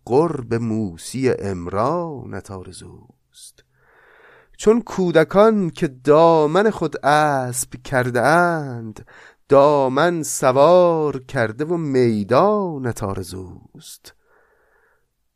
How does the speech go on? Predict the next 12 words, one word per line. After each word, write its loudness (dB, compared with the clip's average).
بر 2
خوان 2
عنکبوت -4
که -6
بریان 0
مگس 0
بود، -2
شهپر -2
جبرئیل -2
مگس -4
ران 0
آرزوست. -10